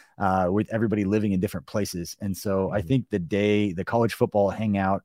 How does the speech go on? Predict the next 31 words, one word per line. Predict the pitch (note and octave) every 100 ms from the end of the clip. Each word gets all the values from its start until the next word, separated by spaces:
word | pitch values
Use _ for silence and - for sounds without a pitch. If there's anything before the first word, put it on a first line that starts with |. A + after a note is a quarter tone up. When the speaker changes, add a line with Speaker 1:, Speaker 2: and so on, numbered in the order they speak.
| -
Speaker 1:
that | G2
we | G2+
did | F#2 G2
up | G2 -
at | G2
the, | - F2+ E2+ D#2+ _ - - -
at | -
the |
distillery | F#2 - - G#2 G#2+ G#2 G2+
where | F#2
we | F#2+
all | F2+
hung | - G#2+
out | F#2+ F#2+
that | G2 F2+
night, | G2 G2 - _ _ _
uh, | F#2+ F#2 F#2
was | G#2
really | A2 G#2
special. | - F#2+ - G2+
But | F2+ F#2+ -
the | G#2+
Golden | C#3+ A#2
Knights | G#2 G2+
game, | - G2 F#2 F2+ F2 _ _ _
you | G2+
know, | F#2
being | D#2+ B2+
able | A#2 G#2
to | F#2+
buy, | G2+ G2+ G2+ G2+ G2+ F#2+